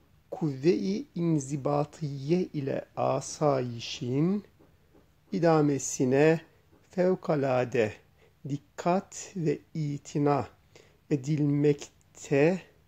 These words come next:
olduğu, arkadaşlar, olduğu burası maruzdur, olbapta, aslına mutabıktır.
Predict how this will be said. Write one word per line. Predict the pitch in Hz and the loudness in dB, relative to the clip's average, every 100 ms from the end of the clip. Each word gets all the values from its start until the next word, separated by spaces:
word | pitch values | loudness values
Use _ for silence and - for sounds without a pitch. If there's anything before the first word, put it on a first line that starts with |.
| _ _ _ _ _ _ | _ _ _ _ _ _
olduğu, | 175 185 208 208 151 180 165 160 139 107 - _ _ _ - | 2 4 4 -2 -2 0 4 4 4 0 -8 _ _ _ -10
arkadaşlar, | 131 131 127 127 - 156 165 - _ _ _ _ | -8 -6 -6 -8 -6 -4 -4 -8 _ _ _ _
olduğu | 160 147 143 135 143 127 | 0 2 2 -2 -2 0
burası | 110 113 - 170 156 - _ _ _ - | -2 -2 -4 -2 -2 -4 _ _ _ -4
maruzdur, | 143 139 131 131 156 143 131 131 160 160 - _ _ _ _ _ | 0 0 0 -2 -4 -4 -6 -2 0 0 -6 _ _ _ _ _
olbapta, | 165 160 156 135 123 143 - - - _ 156 113 - _ _ _ _ _ _ _ - | 4 6 6 0 -4 -6 -8 -20 -20 _ 0 0 -4 _ _ _ _ _ _ _ -4
aslına | 175 - - 147 131 139 151 - _ _ - | -2 -2 -4 -2 0 2 0 -2 _ _ -6
mutabıktır. | 135 - 135 131 131 151 - - 143 - | -6 -2 -2 -2 -6 -8 -12 -12 -10 -10